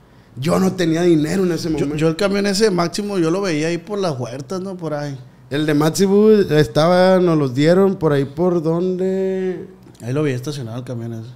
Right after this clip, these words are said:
Speaker 1: Pues ya que era de ellos, yo creo, porque a mí, nosotros, yo trabajaba en una mina y ahí nos lo llegaron y lo dieron y estos güeyes llegaron,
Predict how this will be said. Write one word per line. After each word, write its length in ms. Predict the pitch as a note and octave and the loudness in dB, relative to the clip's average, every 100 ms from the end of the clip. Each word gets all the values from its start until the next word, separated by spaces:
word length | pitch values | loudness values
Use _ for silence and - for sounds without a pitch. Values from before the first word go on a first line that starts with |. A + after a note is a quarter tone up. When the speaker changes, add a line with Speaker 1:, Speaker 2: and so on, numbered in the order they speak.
| - | 2
Speaker 1:
Pues 160 | D#3 D3 | 4 4
ya 160 | C#3 | 2
que 100 | F3 | 4
era 160 | F3 E3+ | 4 6
de 140 | D3+ | 6
ellos, 140 | E3 E3 | 4 4
yo 180 | D#3+ | 2
creo, 240 | D#3 E3+ F3 | 4 4 4
porque 200 | D#3+ D3 | 0 0
a 40 | |
mí, 240 | C#3 D3+ D3+ | 0 0 -2
nosotros, 480 | C#3 C#3+ C#3+ E3+ F3+ - | -2 -2 -2 -2 -2 -4
yo 140 | C3 D3 | -4 0
trabajaba 320 | F3 E3 D#3+ | 2 0 2
en 80 | E3+ | 2
una 160 | F3 | 2
mina 300 | F3+ G3+ G3+ | 2 2 4
y 100 | E3+ | 2
ahí 180 | C#3+ C3 | 2 0
nos 160 | D3 D#3+ | 0 0
lo 60 | D#3 | 0
llegaron 300 | C3 C3+ D#3+ | -2 -2 0
y 60 | |
lo 160 | D3 B2 | 0 -2
dieron 280 | C3+ D#3+ D#3 | -2 -2 0
y 20 | |
estos 220 | C3+ C3+ C#3+ | -2 -2 -2
güeyes 220 | D3 D3 | -2 -2
llegaron, 400 | A#2+ B2 C3+ | -4 -4 -6